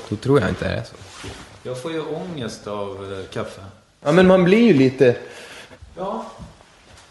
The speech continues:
Speaker 2: Men... Eh,
Speaker 1: Men, eh, för mycket kaffe då?
Speaker 2: Ja, precis.
Speaker 1: Inte.
Speaker 2: Men samtidigt så kan jag liksom inte... Jag, jag tar det. Jag tar ångesten.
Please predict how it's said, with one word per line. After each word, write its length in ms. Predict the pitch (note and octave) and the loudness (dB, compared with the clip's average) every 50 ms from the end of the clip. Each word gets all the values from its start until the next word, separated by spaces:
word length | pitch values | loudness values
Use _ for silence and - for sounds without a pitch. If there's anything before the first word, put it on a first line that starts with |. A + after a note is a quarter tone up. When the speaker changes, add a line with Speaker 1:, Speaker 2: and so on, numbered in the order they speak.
| _ - D3+ | _ -18 -14
Speaker 2:
Men... 280 | D3+ C#3+ D3 D3 D3 | -12 -10 -10 -8 -8
Eh, 340 | C#3+ C#3 C#3 C#3 C#3 C#3 C#3 C3+ - - - - - - - | -6 -6 -4 -4 -4 -2 0 -2 -2 -2 -6 -10 -12 -14 -6
Speaker 1:
Men, 280 | - C3 C#3+ D3 C#3+ C#3 | 2 4 4 6 6 6
eh, 200 | C3 B2 A2+ G#2+ | 6 4 4 2
för 140 | G2 - C3 | 2 4 4
mycket 300 | D3 D3 - - G2+ E2+ | 4 4 4 2 2 2
kaffe 240 | F#2 F2 - - D2 | 2 0 0 -2 -8
då? 60 | B1+ - - - - - - | -8 -10 -12 -14 -16 -6 0
Speaker 2:
Ja, 280 | C3+ C3 - - C3+ B2+ | 2 2 2 2 0 -4
precis. 460 | - A#2 A2 F#2 - - - - - - | -4 -4 -4 -6 -6 -8 -12 -14 -12 -8
Speaker 1:
Inte. 140 | B2+ - G2 | -6 -2 -2
Speaker 2:
Men 100 | G2+ - | -2 0
samtidigt 420 | - D3+ C#3+ C#3 - D3 D3+ D3 | 0 -2 -2 -2 0 0 0 0
så 80 | D#3 D3 | 0 -4
kan 160 | D3 C#3+ C#3 | -2 -2 -2
jag 120 | C3+ B2+ | 0 0
liksom 240 | B2+ B2 B2 - C3 | 0 -2 -2 -2 -4
inte... 220 | B2 A2 - - A#2+ | -4 -4 -2 0 2
Jag, 260 | A#2 A2 A2 B2 B2 B2 - - D3+ B2 B2+ | 2 4 2 0 -2 -4 -8 -8 -4 2 2
jag 120 | B2+ B2+ | 2 2
tar 280 | - D3 C#3+ C#3+ C3 G#2 | 4 4 4 4 4 0
det. 120 | F2 G2 F#2 - - - - - - - - - G#2+ - - - - | 0 -4 -6 -8 -12 -16 -14 -14 -12 -2 0 0 0 2 -2 -2 0
Jag 100 | - B2+ | 0 2
tar 300 | - D3+ D3 C3+ A#2+ G#2+ | 4 6 6 6 6 4
ångesten. 440 | G2+ F#2 F2+ F2+ F2+ - - - G2 | 4 2 0 -2 -4 -6 -8 -10 -10